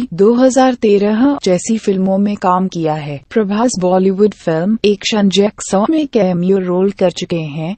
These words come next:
तमिल फिल्मों के सुपरस्टार रजनीकांत ने तेलुगु, मलयालम, कन्नड़ और हिंदी फिल्मों में भी काम किया है। रोबोट दो हज़ार दस, मुतु उन्नीस सौ पचानवे, चंद्रमुखी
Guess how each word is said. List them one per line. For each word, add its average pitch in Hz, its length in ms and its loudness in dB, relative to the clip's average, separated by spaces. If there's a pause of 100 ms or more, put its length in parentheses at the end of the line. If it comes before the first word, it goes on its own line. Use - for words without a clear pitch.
तमिल 240 340 4
फिल्मों 226 400 2
के 233 160 0
सुपरस्टार 196 640 -2
रजनीकांत 262 800 4
ने 240 140 6
तेलुगु, 214 480 2 (120)
मलयालम, 175 720 0 (460)
कन्नड़ 226 360 2
और 254 180 4
हिंदी 214 360 2
फिल्मों 190 380 0
में 202 200 0
भी 214 160 0
काम 208 340 2
किया 180 320 0
है। 165 380 -4
रोबोट 170 680 -4
दो 185 160 4
हज़ार 208 500 0
दस, 170 260 0 (160)
मुतु 196 220 -2 (120)
उन्नीस 226 420 6
सौ 262 220 2
पचानवे, 185 600 -2 (100)
चंद्रमुखी 185 760 -2